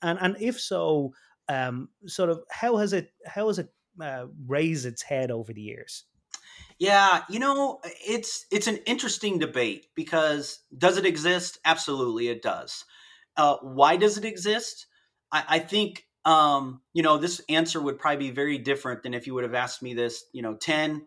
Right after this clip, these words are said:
Speaker 2: even fifteen years ago. But, but as we age, I think we, we learn, we learn more about ourselves and about our profession. So, um, I think a lot of that has been,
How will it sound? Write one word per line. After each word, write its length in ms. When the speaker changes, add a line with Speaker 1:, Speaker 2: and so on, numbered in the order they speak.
Speaker 2:
even 240
fifteen 380
years 260
ago. 420
But, 300
but 120
as 220
we 200
age, 420
I 100
think 220
we, 200
we 200
learn, 520
we 120
learn 340
more 300
about 300
ourselves 580
and 80
about 240
our 120
profession. 640
So, 420
um, 440
I 80
think 240
a 60
lot 340
of 100
that 240
has 400
been, 540